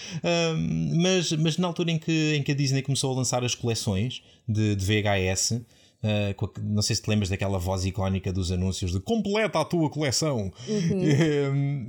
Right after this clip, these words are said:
Speaker 1: nes-, nessa mesma altura, ah, também saiu a coleção.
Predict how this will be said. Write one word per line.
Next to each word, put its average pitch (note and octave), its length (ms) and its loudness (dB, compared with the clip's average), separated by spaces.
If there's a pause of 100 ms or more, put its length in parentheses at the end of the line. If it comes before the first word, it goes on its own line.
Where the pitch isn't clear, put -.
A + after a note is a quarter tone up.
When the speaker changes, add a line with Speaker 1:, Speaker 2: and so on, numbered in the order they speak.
Speaker 1:
nes-, D3 280 2
nessa D#3 360 2
mesma C3+ 280 0
altura, C3 540 0 (260)
ah, C#3 140 0
também D3 500 2
saiu C#3 680 2
a C3+ 80 0
coleção. B2+ 640 0